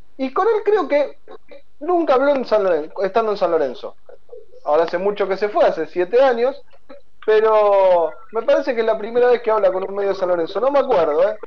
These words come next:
Le vamos a preguntar. Vamos a saludar a Manolo Suárez, ex ayudante de campo de Pixi, campeón con San Lorenzo en dos mil trece, que tan amablemente nos atiende desde Chile. Hola Manolo, qué placer saludarte en aire de la Cicloneta. ¿Cómo estás?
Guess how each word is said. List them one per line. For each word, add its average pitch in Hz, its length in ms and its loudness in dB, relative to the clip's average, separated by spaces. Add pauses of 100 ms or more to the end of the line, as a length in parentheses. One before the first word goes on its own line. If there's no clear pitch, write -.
(300)
Le 180 80 -4
vamos 220 180 2
a - 20 -6
preguntar. 185 460 2
Vamos 247 180 2
a - 40 -12
saludar 240 240 4
a - 20 4
Manolo 220 280 2
Suárez, 160 480 2 (300)
ex 240 220 0
ayudante 214 540 0
de 180 120 -2
campo 202 380 2
de 175 80 -2
Pixi, 175 560 -4 (680)
campeón 202 540 4
con 160 160 0
San 170 140 0
Lorenzo 190 380 2
en 165 40 0
dos 175 100 2
mil 185 160 -4
trece, 220 320 2
que 180 120 -4
tan 202 140 2
amablemente 190 520 0
nos 170 160 -4
atiende 170 340 0
desde 160 200 4
Chile. 131 340 -4 (300)
Hola 233 240 4
Manolo, 247 360 4
qué 285 220 -2
placer 262 540 2
saludarte 233 400 2
en 240 80 0
aire 247 220 4
de 214 40 4
la 208 120 0
Cicloneta. 220 460 -2
¿Cómo 269 200 -2
estás? 196 340 2